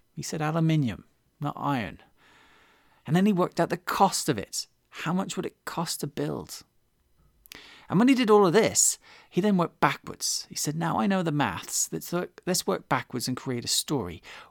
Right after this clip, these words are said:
Where would I launch it from?" And that was a combination of politics and mathematics. He said, "Hmm, which nation is gonna be most likely to fund this?"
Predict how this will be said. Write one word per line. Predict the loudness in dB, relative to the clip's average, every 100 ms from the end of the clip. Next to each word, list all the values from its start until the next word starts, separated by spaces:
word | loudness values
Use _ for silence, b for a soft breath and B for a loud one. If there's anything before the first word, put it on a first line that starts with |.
| _
Where | -2 0 0
would | -2 -4
I | -2
launch | -4 -2 -4 -2 -6
it | -8
from?" | -14 -12 -12 -16 _ _ _ b b b b
And | -2
that | 0 0
was | -2
a | -4
combination | 0 0 0 -2 -2
of | -6 -10 _
politics | -6 -2 0 0 -2 -2 -4 -4 -6 B B B B B _
and | 2 4 4 4 2 0 -4 -12 b b b b -4
mathematics. | 2 2 2 -8 -6 -10 -10 -6 -6 -6 _ _ _ _ _ _ -20 B B B
He | B -6
said, | -2 2 0 -2 b b b
"Hmm, | 0 4 4 2 -6 _ 0
which | 2 4 2
nation | 2 2 0 -2 -6 _
is | -6
gonna | -2 -2
be | 0
most | 2 2 2 2
likely | 0 -2
to | -6 -8
fund | -4 -2 0 -2
this?" | -8 -6 -4 -4